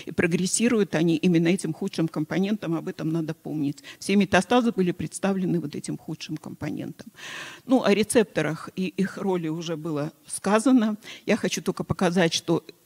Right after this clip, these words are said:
иммуногистохимическое определение рецепторов очень простое, легкое и очень хорошее, э, для практических целей. Э, также точно оценивается как кер два при, при раке молочной железы, то есть три плюса, два плюса, и отрицательное —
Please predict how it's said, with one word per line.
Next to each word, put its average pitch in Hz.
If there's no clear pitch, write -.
иммуногистохимическое 196
определение 156
рецепторов 151
очень 180
простое, 151
легкое 165
и -
очень 160
хорошее, 190
э, 160
для 170
практических -
целей. 170
Э, 135
также 196
точно 160
оценивается 151
как 143
кер 151
два 147
при, 143
при -
раке 151
молочной 147
железы, 156
то -
есть 165
три 185
плюса, 147
два 175
плюса, 208
и 214
отрицательное — 185